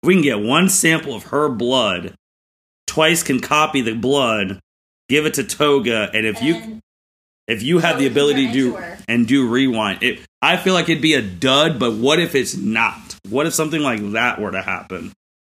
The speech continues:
Speaker 1: 'Cause they have the, they had three bullets left in the flashback, which three is a lot more than zero,
Speaker 2: Wow.
Speaker 1: and that is super dangerous. If they find a way to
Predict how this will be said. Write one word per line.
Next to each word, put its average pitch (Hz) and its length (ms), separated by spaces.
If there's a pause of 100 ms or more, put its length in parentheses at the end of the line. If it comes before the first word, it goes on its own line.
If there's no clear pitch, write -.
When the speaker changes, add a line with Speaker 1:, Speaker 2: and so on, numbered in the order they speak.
(340)
Speaker 1:
'Cause 139 120
they 214 160
have 233 260
the, 196 140 (200)
they 151 100
had 185 260
three 185 240
bullets 170 400
left 151 320
in 131 80
the 123 60
flashback, 127 600
which 113 340
three 170 380
is 147 160
a 151 60
lot 156 320
more 160 200
than 143 220
zero, 120 580
Speaker 2:
Wow. - 80 (180)
Speaker 1:
and 123 140
that 160 140
is 143 180
super 175 580
dangerous. 135 520
If 123 120
they 165 140
find 196 320
a 147 80
way 151 240
to 113 340